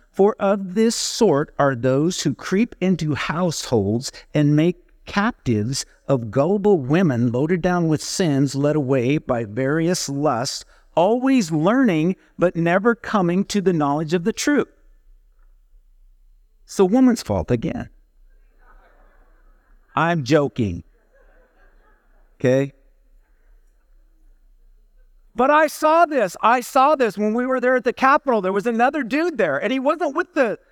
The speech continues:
the, the people that were protesting for the most part. He was protesting, but he was so confused, right?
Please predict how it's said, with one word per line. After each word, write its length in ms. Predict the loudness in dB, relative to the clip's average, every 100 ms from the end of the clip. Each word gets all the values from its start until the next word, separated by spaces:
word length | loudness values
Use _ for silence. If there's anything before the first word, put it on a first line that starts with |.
| _
the, 280 | -6 -6 -6 _
the 180 | -2 -2
people 440 | 2 0 2 0
that 140 | 0 0
were 140 | -2
protesting 680 | 2 2 2 2 0 0 -4
for 120 | -2
the 120 | 0
most 360 | 2 2 0 -4
part. 240 | -4 -4 _ _
He 140 | -2
was 120 | -2 -2
protesting, 880 | 0 0 2 0 0 -6 -6 -6 -10 _ _ _ _ _
but 140 | 0 2
he 100 | 0
was 160 | -2
so 240 | 0 -2 0
confused, 880 | -2 -2 0 2 2 0 -10 -18 _ _ _ _ 0
right? 240 | 0 0